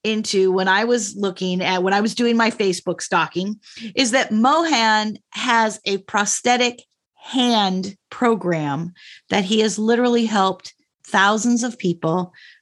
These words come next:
with just being able to pick something up. So one of the most easiest things that we don't even think about. Mohan, thank you so much for joining me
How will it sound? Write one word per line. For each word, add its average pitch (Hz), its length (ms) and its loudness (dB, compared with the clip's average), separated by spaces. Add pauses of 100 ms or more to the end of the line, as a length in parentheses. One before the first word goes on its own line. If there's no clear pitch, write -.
with 202 200 0
just 208 440 0
being 214 260 2
able 180 600 0
to - 140 -4
pick 196 280 -4
something - 580 -4
up. - 280 -14 (540)
So 180 260 0
one 185 200 2
of 175 120 0
the 180 100 2
most 175 480 2
easiest 202 540 0
things 185 340 0
that 156 200 -2
we 175 120 0
don't 175 260 2
even 170 220 2
think 175 240 -2
about. 156 380 0 (640)
Mohan, 226 420 2
thank 277 280 -4
you 359 100 2
so 202 220 0
much 202 300 2
for 254 180 -2
joining 185 460 -2
me 254 160 0